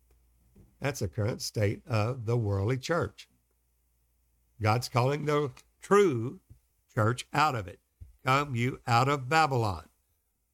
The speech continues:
What is the Babylonian church? She says,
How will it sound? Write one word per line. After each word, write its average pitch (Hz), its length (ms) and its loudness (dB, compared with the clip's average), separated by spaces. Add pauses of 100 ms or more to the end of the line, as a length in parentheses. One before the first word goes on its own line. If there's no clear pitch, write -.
(160)
What 151 260 0
is 123 140 -4
the 139 100 -6
Babylonian 104 720 -2
church? - 480 -2 (560)
She 151 240 2
says, 123 480 0